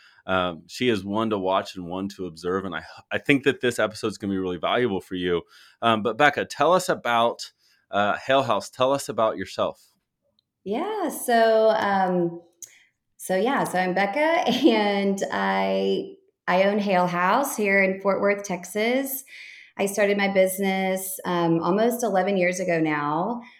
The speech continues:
Speaker 2: Um, I started out of an Airstream trailer, and then I moved into a brick and mortar,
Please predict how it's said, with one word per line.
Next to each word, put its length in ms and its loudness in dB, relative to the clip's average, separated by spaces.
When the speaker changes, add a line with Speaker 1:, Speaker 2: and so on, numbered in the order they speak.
Speaker 2:
Um, 540 -2
I 40 -6
started 380 0
out 200 4
of 60 4
an 140 2
Airstream 720 0
trailer, 520 2
and 840 -6
then 80 0
I 80 2
moved 220 2
into 260 4
a 60 2
brick 240 4
and 120 2
mortar, 680 0